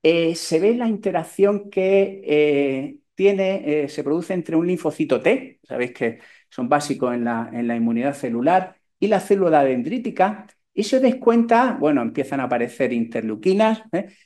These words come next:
Pero también aparece la adenosindeaminasa, ¿eh? como implicada, ¿eh? en la funcionalidad de los linfocitos T.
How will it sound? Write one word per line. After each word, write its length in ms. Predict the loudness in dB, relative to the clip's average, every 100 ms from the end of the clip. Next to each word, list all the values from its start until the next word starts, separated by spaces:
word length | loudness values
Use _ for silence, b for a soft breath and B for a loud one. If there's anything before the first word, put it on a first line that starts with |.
| _
Pero 200 | 2 2
también 300 | 2 0 0
aparece 500 | 0 0 0 0 0
la 280 | 2 0 -2
adenosindeaminasa, 1400 | -4 0 0 0 -2 -4 0 0 0 -2 -4 -8 -8 -10 -8
¿eh? 280 | -8 -8 b b b _ _ _
como 600 | 2 6 6 4 -2 _
implicada, 1000 | -2 -2 2 2 4 4 4 0 -4 _ _ _
¿eh? 180 | -6 -4
en 180 | 0 2
la 120 | 0
funcionalidad 1000 | -2 -6 -2 -2 0 0 2 2 2 0
de 200 | -2 0
los 120 | 2
linfocitos 720 | 0 -2 -2 -6 -4 -4 -6 0
T. 340 | 0 0 -6